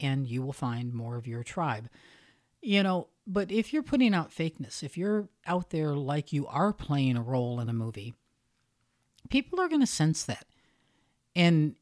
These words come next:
in some instances, it's gonna cause them to not trust you because all they know is they're not getting a, a real vibe from you.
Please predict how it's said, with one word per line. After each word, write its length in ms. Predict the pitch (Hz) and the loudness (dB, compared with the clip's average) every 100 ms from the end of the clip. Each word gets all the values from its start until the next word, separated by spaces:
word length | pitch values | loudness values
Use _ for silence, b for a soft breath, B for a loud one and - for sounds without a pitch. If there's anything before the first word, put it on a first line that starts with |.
| _ - | _ -6
in 100 | 143 | 0
some 240 | 196 262 | 4 6
instances, 580 | 302 254 175 156 147 143 | 6 4 2 2 0 0
it's 160 | 139 | -2
gonna 180 | - 139 | 0 0
cause 340 | - 139 147 135 | 2 0 0 0
them 160 | 131 | 0
to 100 | - | 0
not 200 | 123 117 | -2 -4
trust 460 | - - 139 - - | -6 -2 0 0 -4
you 240 | 98 127 - _ _ | -8 -12 -18 _ _
because 280 | - - 143 | -8 -2 2
all 160 | 147 170 | 2 4
they 140 | 156 | 4
know 260 | 147 180 139 | 4 4 2
is 160 | 131 | -2
they're 160 | 127 160 | -2 0
not 200 | 220 240 - | 0 -2 -6
getting 320 | 156 165 151 131 | -2 0 2 0
a, 180 | 120 - _ - | -4 -10 _ -8
a 100 | 135 | -6
real 480 | 123 139 135 120 | -2 2 2 2
vibe 360 | 117 123 110 104 | 0 0 0 -6
from 240 | - 110 | -8 -8
you. 120 | 95 | -10